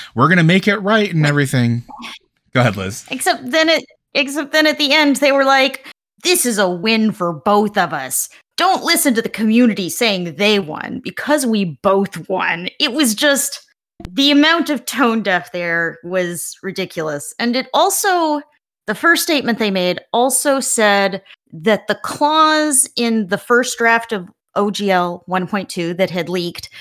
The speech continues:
Speaker 2: uh, that said they have perpetual royalty-free rights to anything published under the O G L two, one point two. Uh, they said that was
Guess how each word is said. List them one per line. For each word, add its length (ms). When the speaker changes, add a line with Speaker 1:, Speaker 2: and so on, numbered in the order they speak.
Speaker 2:
uh, 320
that 260
said 540
they 280
have 320
perpetual 720
royalty-free 840
rights 420
to 240
anything 520
published 580
under 420
the 300
O 140
G 200
L 320
two, 240
one 260
point 320
two. 400
Uh, 300
they 160
said 240
that 180
was 160